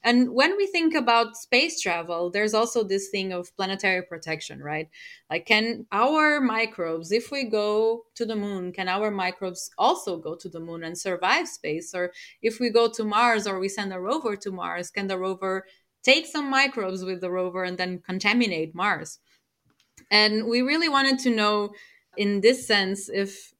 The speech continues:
Aspergillus niger spores, because spores are very resistant, they are known to resist very extreme conditions, temperatures. Um,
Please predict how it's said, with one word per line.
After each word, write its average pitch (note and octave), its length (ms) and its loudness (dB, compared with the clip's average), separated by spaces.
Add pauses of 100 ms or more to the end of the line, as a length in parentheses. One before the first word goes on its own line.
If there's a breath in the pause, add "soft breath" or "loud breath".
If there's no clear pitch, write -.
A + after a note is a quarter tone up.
(140)
Aspergillus B3+ 520 2
niger F#3+ 520 0
spores, F#3+ 840 -2
because F#3 320 -8
spores G#3 400 0
are F3 160 -2
very G3 500 2
resistant, D#3 800 -8
they F#3 140 -2
are F3+ 220 0
known G3 460 -2
to F3+ 260 -6 (320 loud breath)
resist F#3+ 420 -4
very A3+ 340 4
extreme G3 360 -6
conditions, F3 600 -10
temperatures. F3 880 -6 (460 loud breath)
Um, F3 380 -4